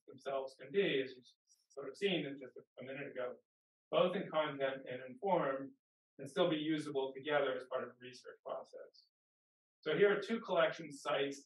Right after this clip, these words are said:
at, at the U C L A library, just to give you a sense of the variation. On the left is the main digital collection site from which the Glasgow Gospels, Latin Medicine trade cards, and Will Connell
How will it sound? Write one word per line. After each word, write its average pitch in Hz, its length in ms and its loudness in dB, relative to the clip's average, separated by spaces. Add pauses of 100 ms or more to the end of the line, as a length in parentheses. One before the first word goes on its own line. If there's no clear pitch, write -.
at, 139 260 -2 (300)
at 123 80 -2
the 131 160 -4
U 139 100 -6
C - 160 -6
L 170 160 2
A 196 80 6
library, 135 680 0 (480)
just 185 160 -2
to 170 80 -2
give 170 160 0
you 156 80 2
a - 40 0
sense 139 360 -2
of 135 80 -6
the 127 80 -6
variation. 131 560 -2 (180)
On 135 80 -12
the 143 80 -8
left 160 400 4 (380)
is 127 100 -12
the 147 140 -4
main 156 320 2
digital 139 260 -4
collection - 480 -6
site 180 460 2
from 147 100 -14
which 139 220 -6
the - 100 -20
Glasgow 131 400 -2
Gospels, 123 640 -6 (400)
Latin 147 240 0
Medicine - 340 -6
trade 185 300 2
cards, 156 260 0
and 139 140 -8
Will 143 260 -4
Connell 135 380 -2